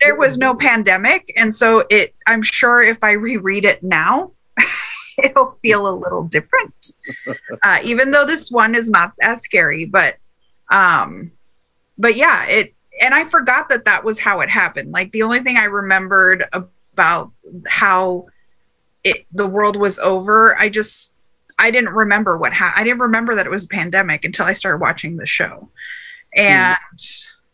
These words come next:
Speaker 1: and the show is done really beautifully. Like, it's an art.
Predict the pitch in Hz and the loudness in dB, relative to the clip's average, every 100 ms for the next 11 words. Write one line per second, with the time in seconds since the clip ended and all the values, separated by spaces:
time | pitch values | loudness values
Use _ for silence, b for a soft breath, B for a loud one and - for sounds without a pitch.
0 | _ _ _ _ - 240 240 - 269 262 | _ _ _ _ -4 -2 -2 0 2 4
1 | 285 285 247 220 202 208 208 208 208 220 | 4 2 -4 -4 2 4 4 2 -4 -6
2 | - _ _ _ _ _ 208 226 311 349 | -10 _ _ _ _ _ -8 0 2 2
3 | 302 208 208 240 196 - 139 110 180 202 | 0 -2 -2 -2 -4 -6 -10 -4 -2 -2
4 | 220 220 - - 214 - 180 143 - | -4 -6 -12 -4 -2 -2 0 -2 -2